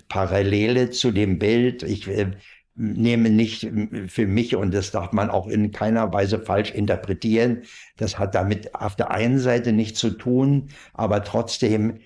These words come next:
sind das eben die Widersprüche, die immer wieder passieren. Und das, äh, mit dem Terror in diese Landschaft, in diese entfernte Landschaft einzubauen, war auch meine eigene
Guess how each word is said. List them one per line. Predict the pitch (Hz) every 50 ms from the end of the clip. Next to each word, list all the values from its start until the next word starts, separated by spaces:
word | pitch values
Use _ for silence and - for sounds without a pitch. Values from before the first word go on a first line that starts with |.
| _ _
sind | - - 113 113 107
das | 113 101 95 -
eben | - 110 104 101 98 98
die | - 104 98 98 87
Widersprüche, | 101 110 113 123 110 - - - - 104 107 104 - 113 98
die | 107 107
immer | 113 113 104 104 104 98 90
wieder | 101 95 95 92
passieren. | 92 - - 90 - - 127 120 117 113 120 127 139 147 147 143 143 - _ _ _ _ _ _ _ _ _ _
Und | - 131 117 110 110 113 113 110 110 - - -
das, | 104 95 92 - -
äh, | - - - 110 107 104 107
mit | - 104 101 101 110
dem | 101 98 95
Terror | 98 - 107 101 101 - 123 110 104 98 -
in | 110 101
diese | 92 101 95 101 95
Landschaft, | 87 85 92 110 120 - - 123 120 101 -
in | 82 110 107
diese | 107 101 87 104 -
entfernte | - 107 98 95 95 - - 104 98 104 113 120 127 131
Landschaft | 110 104 107 110 - - 107 101 - -
einzubauen, | 104 104 110 120 - - 107 87 85 90 95 101 101 104 104 - - - - _
war | - 98 90 -
auch | - 95 92
meine | 92 92 92 95 95 92 - -
eigene | 101 101 107 113 117 117 113 113 117 98 -